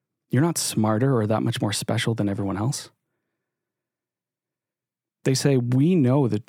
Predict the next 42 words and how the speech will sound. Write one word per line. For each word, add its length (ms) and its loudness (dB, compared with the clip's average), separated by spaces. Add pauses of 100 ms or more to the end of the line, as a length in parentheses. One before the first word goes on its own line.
what 200 -2
the 80 -2
truth 320 -2
is. 320 -8 (480)
We 120 2
know 380 2
that 200 -2
you're 160 0
an 100 0
evil 240 0
person 400 0
getting 200 0
what 140 -2
you 80 0
deserve. 580 -2 (320)
It's 160 0
obvious. 580 -2 (720)
And 120 2
the 40 4
mere 200 4
fact 300 0
that 120 -4
you 80 0
disagree 560 0
with 160 0
our 80 0
conventional 560 0
wisdom 340 0
proves 300 0
that 160 -2
we're 80 2
right 460 -2
and 120 2
that 120 0
you're 160 2
an 120 2
evil 240 2
person 400 0
getting 220 2
what 140 0
you 120 0
deserve." 560 -2